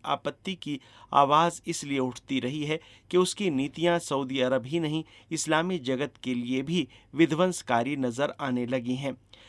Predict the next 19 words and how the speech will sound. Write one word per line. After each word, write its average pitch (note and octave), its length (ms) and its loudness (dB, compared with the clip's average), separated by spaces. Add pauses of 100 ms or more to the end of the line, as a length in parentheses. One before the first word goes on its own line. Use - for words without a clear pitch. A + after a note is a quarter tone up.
(160)
सऊदी F#3 300 6
अरब G3+ 200 2
ने G#3+ 80 2
हमेशा D#3+ 400 0
से F3 160 -4
ये D3+ 160 0
कोशिश C#3 540 -6
की A#2+ 100 -2
है C#3+ 200 -4
कि - 160 -4
इस्लामी C#3 460 -4
जगत B2+ 440 -4
के C#3+ 120 -2
मुखिया A#2+ 420 -4
की C3+ 220 -6
भूमिका A#2+ 440 -2
में A#2+ 140 -2
रहे, D#3 240 0 (420)
लेकिन F3 280 4